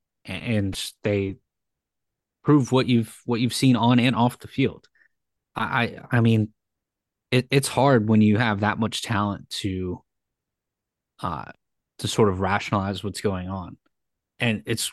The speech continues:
crazy how we change tunes week to week, right? You know, one week, the week before the, the Niners game, I was sitting here saying, uh,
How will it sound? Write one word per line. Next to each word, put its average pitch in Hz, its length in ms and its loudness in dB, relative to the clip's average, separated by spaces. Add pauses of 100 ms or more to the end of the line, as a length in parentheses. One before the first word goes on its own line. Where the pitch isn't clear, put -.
(160)
crazy 120 440 4
how 107 460 0
we 107 200 2
change 107 680 -2 (720)
tunes 123 340 2
week 110 220 0
to 110 100 -4
week, 104 280 0
right? 104 320 -2
You 110 140 0
know, 104 140 0
one 113 340 2
week, 110 240 2
the 120 80 0
week 131 220 4
before 139 360 4
the, 131 300 4
the 131 160 2
Niners 131 360 2
game, 98 260 -4
I 107 100 0
was 123 140 -2
sitting 117 220 -2
here 120 180 2
saying, 117 420 0 (800)
uh, - 60 -10